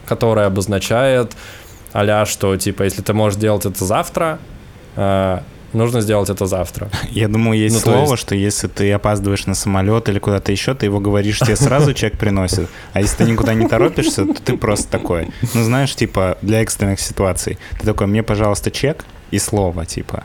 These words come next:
Speaker 2: И тогда приносят сразу.
Speaker 1: Не
Speaker 2: Ну, что
Speaker 1: знаю.
Speaker 2: вдруг ты опаздываешь в аэропорт или, не знаю, на роды к жене.
Speaker 1: Нет, это, ну, просто это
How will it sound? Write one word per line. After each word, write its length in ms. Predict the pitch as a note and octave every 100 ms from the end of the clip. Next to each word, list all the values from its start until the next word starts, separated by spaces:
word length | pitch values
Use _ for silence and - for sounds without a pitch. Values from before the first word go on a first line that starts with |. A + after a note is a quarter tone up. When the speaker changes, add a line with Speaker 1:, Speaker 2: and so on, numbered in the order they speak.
| - - - - - - - - - - - - B2+ G2 - B2
Speaker 2:
И 80 | A2+
тогда 240 | B2 C3+
приносят 400 | C3 A#2 A2+ A2
сразу. 380 | - G#2 F2+ G2+
Speaker 1:
Не 60 |
Speaker 2:
Ну, 60 | A2
что 100 | A2+
Speaker 1:
знаю. 120 | G2+
Speaker 2:
вдруг 240 | A2 D3+ -
ты 80 |
опаздываешь 480 | F#2+ G#2+ G2+ F#2+ F2+
в 60 | A2+
аэропорт 580 | G#2+ F2+ - G#2 A2 F2+
или, 160 | F2
не 160 | F2+ F2+
знаю, 220 | F#2 F2
на 140 | F#2+
роды 300 | F#2+ G2 F#2+
к 80 | F2+
жене. 460 | F2+ F2+ F2+ F#2 F2+ - - - - - - - - - - - - -
Speaker 1:
Нет, 380 | A2 A#2+ C3 A2+
это, 220 | G2+ B2
ну, 260 | A#2+ B2 B2+
просто 320 | C3+ B2 C3+
это 340 | B2+ C3 A#2+